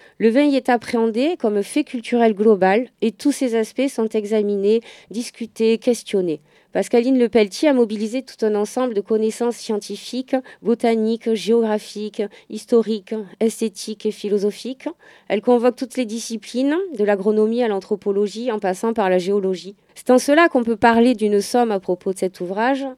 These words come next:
et d'une approche encyclopédiste, mais loin d'être figée, toujours en mouvement et qui ouvre de nombreuses fois de réflexions à poursuivre. Il ne faut pas craindre cet aspect scientifique, hein, qui peut paraître trop savant dit comme ça, car la sagacité d'une pensée agile et claire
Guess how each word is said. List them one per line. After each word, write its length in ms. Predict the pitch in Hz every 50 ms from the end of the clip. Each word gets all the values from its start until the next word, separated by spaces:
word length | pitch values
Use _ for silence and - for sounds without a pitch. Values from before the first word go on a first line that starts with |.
| _ -
et 80 | 220
d'une 200 | 185 190 214 233
approche 400 | 226 214 - - 247 247 247 -
encyclopédiste, 960 | 226 214 202 - 214 - - 214 202 185 208 190 170 165 196 240 - - - 180 - - - - - - - - -
mais 100 | 202 220
loin 220 | 226 254 277 285
d'être 300 | 269 262 254 - - 247
figée, 500 | 233 - - 247 247 226 196 214 220 233 - - - - _ _
toujours 260 | - 269 247 269 269
en 80 | 262 254
mouvement 560 | 240 240 220 220 226 214 214 208 214 233 247 - _ -
et 120 | - 208 190
qui 180 | - - 233
ouvre 180 | 240 269 247 233
de 80 | 202
nombreuses 400 | 214 220 247 254 - - 269 254
fois 180 | - - 247 233
de 100 | 226 208
réflexions 580 | 208 214 214 - - 208 202 - - 220 214 208
à 60 | 196
poursuivre. 600 | 180 180 185 - - - 165 156 139 139 135 - _ _ - - - _
Il 80 | - 220
ne 60 | 233
faut 160 | 226 - 262
pas 160 | - 269 262
craindre 260 | 254 - - 285 277 262
cet 220 | - 247 226 -
aspect 320 | 233 226 220 - - 247
scientifique, 760 | 233 - - 214 208 208 - 214 202 - - - 302 311 - 320
hein, 120 | 320 311
qui 140 | - - 220
peut 160 | - - 202
paraître 420 | 185 226 214 208 220 220 220 - -
trop 220 | - - - 208
savant 380 | 202 - 220 208 202 220 233 240
dit 180 | 233 190 190
comme 180 | 185 190 190 185
ça, 240 | 180 - - 160 - _ _ _ _ _ _
car 140 | - 214 208
la 100 | 214 226
sagacité 640 | - - 262 254 269 262 - - 240 220 - 240 226
d'une 180 | 185 202 202
pensée 360 | 190 - 220 220 214 - - 190
agile 380 | 208 220 220 220 233 220 190
et 60 | 190
claire 400 | 185 - - 175 175 190 214 233